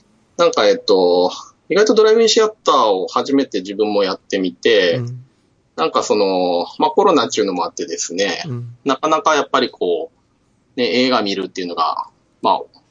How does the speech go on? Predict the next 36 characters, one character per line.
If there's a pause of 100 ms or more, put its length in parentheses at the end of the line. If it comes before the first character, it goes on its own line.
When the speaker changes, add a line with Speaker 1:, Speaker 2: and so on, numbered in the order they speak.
Speaker 1:
そ
の、
人
に
よ
っ
て
は
億
劫
っ
て
い
う
の
が
あ
る
か
ら
で
す
ね。 (680)
Speaker 2:
う
ん。
Speaker 1:
で、
ま
あ、
な
ん
か
そ
こ
で
結
構、